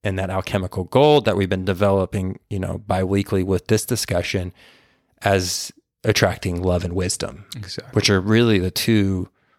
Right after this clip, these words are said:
Speaker 1: the two experiences that we, that make life living.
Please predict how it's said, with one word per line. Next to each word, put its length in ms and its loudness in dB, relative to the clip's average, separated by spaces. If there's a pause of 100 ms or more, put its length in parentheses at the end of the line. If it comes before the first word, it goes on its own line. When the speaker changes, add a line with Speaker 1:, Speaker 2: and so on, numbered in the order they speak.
(260)
Speaker 1:
the 100 -8
two 180 2
experiences 760 0
that 180 0
we, 600 -2 (960)
that 120 6
make 240 4
life 300 -4
living. 340 -10